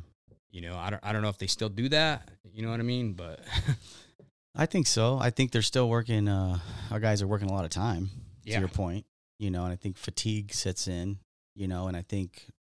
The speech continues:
Speaker 2: you know, there is a, there is a prideful, um, culture out there, an overconfidence that says, "Oh, I can work all these hours." You
Speaker 1: Mm-hmm.
Speaker 2: know, I can, I can continue to work and work and work and, you know, and work some more,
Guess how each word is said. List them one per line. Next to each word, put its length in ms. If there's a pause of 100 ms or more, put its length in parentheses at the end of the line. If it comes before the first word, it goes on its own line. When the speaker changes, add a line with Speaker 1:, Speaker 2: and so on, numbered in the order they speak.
(200)
Speaker 2:
you 60
know, 100
there 140
is 120
a, 120 (120)
there 140
is 80
a 60
prideful, 720 (760)
um, 160
culture 440
out 200
there, 340 (180)
an 80
overconfidence 680
that 100
says, 200
"Oh, 80
I 100
can 160
work 200
all 120
these 160
hours." 480 (160)
You 100
Speaker 1:
Mm-hmm. 120
Speaker 2:
know, 120
I 100
can, 200 (580)
I 60
can 320 (240)
continue 420
to 100
work 300
and 100
work 240
and 120
work 300
and, 180 (640)
you 60
know, 120
and 80
work 160
some 160
more, 320